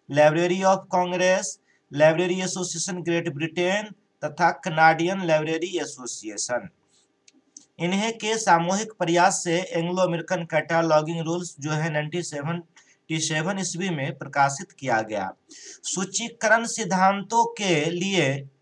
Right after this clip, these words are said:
सूचीकरण सिद्धांतों के लिए अंतर्राष्ट्रीय सम्मेलन का आयोजन कब और किसके द्वारा किया गया?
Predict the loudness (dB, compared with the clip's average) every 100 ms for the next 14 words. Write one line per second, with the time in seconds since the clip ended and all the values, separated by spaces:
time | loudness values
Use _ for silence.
0 | _ _ _ -8 -6 -4 -4 0 2 2
1 | 2 -4 0 4 4 2 0 -2 -2 -6
2 | -2 -2 0 -2 -2 0 4 4 4 -2
3 | -4 -4 -2 -2 -2 0 -2 2 6 6
4 | 8 6 6 2 0 2 2 -2 -16 _
5 | _ _ _ 6 6 6 4 4 2 -6
6 | -6 -4 -4 4 6 8 6 2 2 2
7 | 0 -8